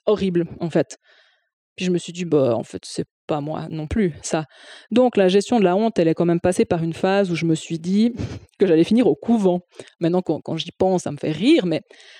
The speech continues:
à l'époque, j'étais dans une impasse, en fait. Comment on gère cette telle honte ? Je me dis, ben, en fait, j'ai,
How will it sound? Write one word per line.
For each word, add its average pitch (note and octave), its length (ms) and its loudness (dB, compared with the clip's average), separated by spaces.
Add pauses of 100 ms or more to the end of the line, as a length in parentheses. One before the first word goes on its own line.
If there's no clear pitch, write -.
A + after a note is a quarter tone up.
(100)
à E3 120 -4
l'époque, F3+ 320 0
j'étais G3+ 280 2
dans G#3+ 160 2
une E3 280 0
impasse, A4 520 0
en G3 100 4
fait. F#3 380 2 (460)
Comment D#4 140 0 (100)
on G3 100 4
gère B3 440 2
cette - 280 0
telle B3 260 4
honte ? A3 140 2
Je F#3+ 80 0
me F#3 60 6
dis, F3 140 0
ben, D#3 140 -2 (140)
en F3 60 -12
fait, - 180 -2
j'ai, D3+ 160 -4